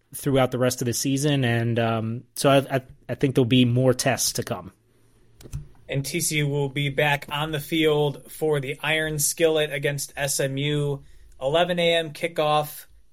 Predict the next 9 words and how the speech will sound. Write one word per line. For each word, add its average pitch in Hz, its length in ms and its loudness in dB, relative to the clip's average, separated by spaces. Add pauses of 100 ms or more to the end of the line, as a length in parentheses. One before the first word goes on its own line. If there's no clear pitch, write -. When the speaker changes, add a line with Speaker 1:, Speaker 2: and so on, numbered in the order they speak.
Speaker 2:
this 147 180 -2
coming 151 340 -6
weekend. 147 640 -2 (580)
It's 120 160 -6
gonna 156 160 -2
be 151 160 0
a 147 60 2
rowdy 151 360 0
game. 147 520 -4